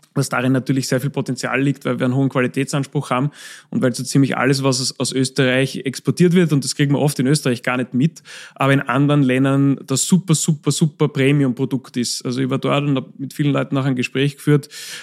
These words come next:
Ähm, also Europa, aber dann speziell, äh, auch Deutschland, Schrägstrich Österreich. Deutschland kennt man halt ein bisschen besser in der Welt, äh, oft, äh, als, als Österreich. Aber die Wahrnehmung einfach ist, dass das,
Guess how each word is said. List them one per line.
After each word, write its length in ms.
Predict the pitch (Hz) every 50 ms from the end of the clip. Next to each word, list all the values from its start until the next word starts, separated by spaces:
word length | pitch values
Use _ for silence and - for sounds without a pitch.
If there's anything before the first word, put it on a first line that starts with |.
| - _ _ -
Ähm, 460 | 135 131 131 131 131 131 135 135 131 - _
also 240 | 135 127 120 135 -
Europa, 680 | 127 113 131 170 185 180 - 185 175 175 175 175 170 -
aber 180 | - 135 131 127
dann 180 | - 135 131
speziell, 640 | 120 - - 120 - - 139 135 135 135 135 135 135 -
äh, 40 | 135
auch 400 | 127 123 127 127 127 117 - - - - _
Deutschland, 500 | 131 135 139 135 - - 139 135 135 127
Schrägstrich 380 | - 135 123 117 - 110 -
Österreich. 640 | 135 147 151 160 - - 151 139 135 135 143 139 -
Deutschland 320 | - 123 117 - 127 123 -
kennt 160 | - - -
man 80 | 123
halt 100 | 127 113
ein 60 | 123 -
bisschen 180 | - 117 120 -
besser 300 | - 156 - - - 156
in 100 | 151 151
der 100 | 156 139
Welt, 340 | 135 143 151 147 - - -
äh, 100 | 139 139
oft, 440 | 135 - 147 139 - - _ - - - -
äh, 240 | 127 120 117 117 - - _ _ _ -
als, 200 | 127 - - -
als 120 | 127 -
Österreich. 400 | 139 139 - - 147 151 151 - - - - - - - - - - - -
Aber 160 | - 135 139
die 120 | 143 143
Wahrnehmung 400 | 127 117 117 131 143 147 151 143
einfach 240 | 143 143 135 139 151
ist, 220 | 139 139 139 - -
dass 100 | 127 -
das, 400 | - 143 131 - - - -